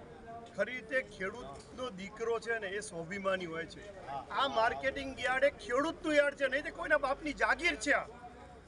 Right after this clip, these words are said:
ખેડૂતોનો જ માર્કેટ યાર્ડ અને ખેડૂતોના વેપારીઓ, ખેડૂતો જ્યારે પકવે છે ત્યારે જ એ યાર્ડ ચાલી રહ્યું છે. આ ખેડૂતોની સ્વાયત્ત સંસ્થા છે. ખેડૂતોનું અપમાન થાય, ખેડૂતો લૂંટાય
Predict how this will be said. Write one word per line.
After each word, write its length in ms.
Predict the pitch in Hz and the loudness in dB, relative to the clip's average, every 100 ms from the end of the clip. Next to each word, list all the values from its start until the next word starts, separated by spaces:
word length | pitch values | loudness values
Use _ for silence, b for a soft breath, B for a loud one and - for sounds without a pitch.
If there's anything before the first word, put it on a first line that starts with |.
| - - - | -20 -20 -8
ખેડૂતોનો 680 | 233 269 311 302 302 302 330 | 2 4 4 4 8 10 8
જ 40 | 339 269 | 6 2
માર્કેટ 380 | 240 277 285 294 | 4 4 4 4
યાર્ડ 200 | 277 277 | 8 8
અને 140 | 277 240 | 4 0
ખેડૂતોના 640 | 269 285 330 311 285 302 285 - - - - 185 | 0 0 4 6 6 2 0 -10 -14 -16 -2 4
વેપારીઓ, 460 | 233 285 277 285 | 4 6 6 4
ખેડૂતો 520 | 185 254 247 262 294 | 4 2 2 6 6
જ્યારે 220 | 277 277 277 | 8 6 6
પકવે 380 | 254 - 277 | 2 2 4
છે 140 | 269 277 | 4 0
ત્યારે 300 | 262 262 269 | 2 4 4
જ 60 | |
એ 220 | 262 254 247 | 2 2 4
યાર્ડ 160 | 247 | 4
ચાલી 280 | 226 226 254 | 0 0 -2
રહ્યું 200 | 233 220 | -6 -8
છે. 140 | 175 - 233 392 - - - | -8 -12 -12 -12 -14 -14 -6
આ 80 | |
ખેડૂતોની 520 | 226 254 269 285 277 269 | -2 -2 0 2 2 2
સ્વાયત્ત 420 | 247 240 277 277 | 0 4 4 2
સંસ્થા 500 | 254 240 214 285 262 | -4 -4 2 4 4
છે. 160 | 147 - - 233 - - | 0 -6 -10 -16 -10 -2
ખેડૂતોનું 480 | 233 269 269 269 | 0 2 2 4
અપમાન 340 | 262 - 277 262 | 2 2 0 2
થાય, 200 | 269 269 - - - - 208 | 4 4 0 -14 -12 -10 -4
ખેડૂતો 360 | 254 277 269 | -2 4 6
લૂંટાય 440 | 247 247 277 277 | 6 4 6 6